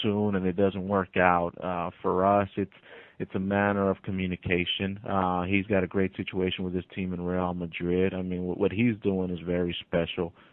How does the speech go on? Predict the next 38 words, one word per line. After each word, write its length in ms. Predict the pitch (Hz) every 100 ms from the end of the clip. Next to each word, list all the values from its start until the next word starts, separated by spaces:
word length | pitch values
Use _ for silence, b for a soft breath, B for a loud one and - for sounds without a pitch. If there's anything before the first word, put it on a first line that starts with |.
| b -
Uh, 220 | 90 90
you 160 | 95
know, 200 | 92 90 - 107
unfortunately 580 | 98 - 113 - 107
lost 400 | 95 98 98 104 -
in 100 | 98
the 60 |
EuroLeague 500 | 90 98 98 98 95 -
Championship, 580 | 95 95 107 - 123 98
but 100 | 92
he 140 | 98
was, 220 | 92 90 87
uh, 160 | 87 87 B B B B -
he 80 | 110
was 120 | 95
a 60 |
primary 560 | - 104 95 95 92 90
piece 340 | - 98 92 -
of 80 | 90
that 200 | 92 90 -
team. 340 | 95 104 117
And 220 | 101 95
then 260 | 95 95 92
more 260 | 101 101 95
fortunately 680 | 117 117 113 104 95 95 98
here 220 | 95 98 90
recently 480 | 104 107 - 90
in 80 | 90
the 80 | 87
past 420 | - 101 101 -
week, 380 | 95 101 107 95 -
you 140 | 104 95
know, 140 | 90
won 260 | 92 98 98
the, 160 | 92 92
the, 320 | 101 95 95
uh, 180 | 95 95
Spanish 420 | - 98 98 98